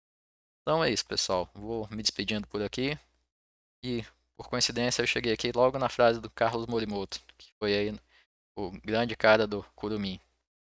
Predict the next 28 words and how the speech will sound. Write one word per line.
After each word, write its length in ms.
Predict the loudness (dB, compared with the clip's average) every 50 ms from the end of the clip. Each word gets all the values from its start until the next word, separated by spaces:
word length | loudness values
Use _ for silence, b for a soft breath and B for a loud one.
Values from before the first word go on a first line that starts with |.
| _ _ _ _
que 220 | -6 -4 -4 -4 -4
é 80 | -4 -4
uma 120 | -4 -2 -2
recomendação 640 | -2 -2 -2 -2 -2 0 0 0 0 0 -2 -4
pessoal 400 | 0 0 0 2 4 4 4 4
dele, 360 | 2 2 0 0 0 0 -2 -6 _ _ _ _ _
o 120 | -8 -6
substituto 840 | -4 -4 -4 -6 -8 -6 -4 -4 -4 -4 -2 -4 -6 -4 -6 -8 -10 -10 _ _ _ _ _ _ _ _ _
para 160 | 4 4 4
o 40 | 2
Kurumin 380 | 0 -2 -2 -2 -2 -6 -6
ser 220 | -6 -4 -2 -2 0
o 80 | -2
Big 200 | -2 -2 -4 -4 -4
Linux. 520 | -4 -4 -6 -6 -8 -6 -6 -6 -6 -6 -10 _ _ _ _ _ _ _ _ _ _ _ _ _ _ _ _
Então, 260 | _ -10 -8 -8 -8 -10 _ _ _ _ _ _ _
é 40 | -8
uma 160 | -4 -4 -2
honra 280 | -2 0 0 0 -2 -2
que 80 | -6 -10 _ _ _ _ _ _ _ -6
ele 160 | -6 -4 -2
tenha 160 | -4 -4 -2
falado 340 | 0 2 4 6 6 4 4
isso 140 | 0 -2 -2
aqui 160 | 0 0 0
há 80 | 0 0
tantos 360 | 0 -2 -4 -4 -6 -6 -4
anos, 440 | -2 -2 -2 -2 -2 -6 -8 -8